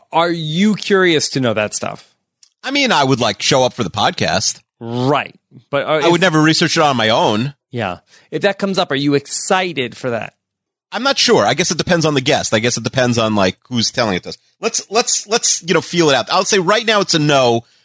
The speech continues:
Speaker 2: but if people are dying for it, I'm, you know, uh, we're at, we're at the beck and call of everybody else.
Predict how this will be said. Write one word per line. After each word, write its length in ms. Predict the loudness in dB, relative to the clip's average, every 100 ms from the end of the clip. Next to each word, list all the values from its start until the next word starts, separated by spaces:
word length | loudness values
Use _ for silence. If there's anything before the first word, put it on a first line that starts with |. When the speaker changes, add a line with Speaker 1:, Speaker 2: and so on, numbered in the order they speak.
| _ -6
Speaker 2:
but 120 | -6
if 100 | -2
people 240 | -2 2
are 80 | 2
dying 380 | 4 2 2 0
for 160 | 0 2
it, 80 |
I'm, 260 | 4 2 0
you 100 | 0
know, 180 | 2 2
uh, 120 | 2
we're 200 | 2 2
at, 160 | 2 -2
we're 180 | -2 2
at 100 | 2
the 60 | 0
beck 240 | -2 -2
and 100 | -4
call 280 | -2 0 0
of 100 | 0
everybody 400 | -2 -2 0 0
else. 340 | -2 -4 -10